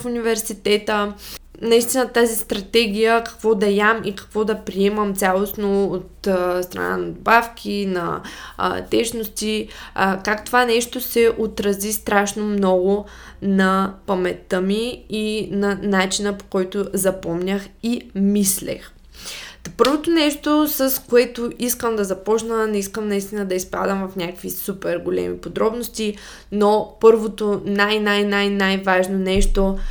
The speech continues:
за нашия мозък, това е хидратацията. А, особено когато сме на работа и сега, когато съм на работа и когато не пия достатъчно вода,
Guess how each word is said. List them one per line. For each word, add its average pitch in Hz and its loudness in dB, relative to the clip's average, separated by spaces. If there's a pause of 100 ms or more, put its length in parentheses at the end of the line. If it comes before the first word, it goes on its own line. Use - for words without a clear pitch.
(240)
за 190 2
нашия 196 2
мозък, 196 0
това 185 2
е 196 0
хидратацията. 180 -2 (640)
А, 180 0
особено 220 2
когато 240 2
сме 247 -2
на 208 2
работа 196 4
и 196 0
сега, 202 0
когато 196 -2
съм 202 -2
на 180 0
работа 196 0
и 180 -2
когато 190 -4
не 185 -2
пия 208 0
достатъчно 202 -2
вода, 185 0